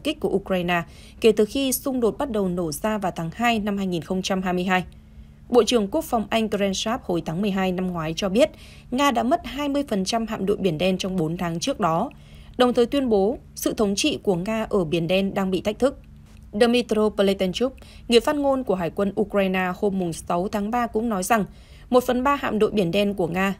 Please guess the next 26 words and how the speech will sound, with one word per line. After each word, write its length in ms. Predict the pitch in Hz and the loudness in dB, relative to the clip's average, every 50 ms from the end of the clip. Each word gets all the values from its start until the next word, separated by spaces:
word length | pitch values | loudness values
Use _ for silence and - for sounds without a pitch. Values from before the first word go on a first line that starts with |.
| - - | -10 -2
đã 100 | - 196 | -2 0
bị 180 | 208 226 254 - - | 0 0 -4 -4 -4
phá 120 | - 185 | -4 -4
hủy 300 | 170 185 226 277 247 180 | -4 -2 -2 0 0 0
sau 180 | 143 - - 202 | 0 0 -2 -2
các 180 | 202 262 277 277 | -2 -2 0 0
cuộc 200 | 240 185 - - | -2 -2 0 -2
tấn 180 | 190 170 175 | -4 -4 -2
công 240 | 190 240 240 226 220 | -2 -2 -2 -2 0
kể 120 | - 202 - | 0 -2 0
từ 80 | - 170 | 0 0
đầu 160 | 165 165 156 | 0 0 -2
xung 220 | 147 - 196 185 | -2 -2 -2 2
đột. 180 | 175 180 165 151 - - - - - - - - - - - - - - - | 2 2 0 0 -4 -18 -20 -20 -20 -20 -20 -20 -20 -20 -20 -20 -20 -6 0
Các 140 | - 311 311 | 0 2 4
cuộc 180 | 349 262 - | 4 2 4
tấn 140 | - 220 226 | 0 0 2
công 220 | - 294 285 277 | 0 0 0 0
dai 200 | 269 - 277 277 | -2 -2 -2 -2
dẳng 240 | 254 - 262 226 185 | -2 -2 -2 -2 -2
của 100 | 196 - | -2 -4
Ukraine, 520 | 214 208 - 226 220 214 208 208 208 202 202 202 | -4 -4 -2 -2 -2 0 0 0 0 -2 -2 -4
trong 180 | - 208 196 | -6 -6 -4
đó 80 | 185 175 | -4 -4
có 120 | - - | -4 -6
Kiev, 380 | 165 - - 214 190 208 247 | -6 -4 -2 0 0 0 0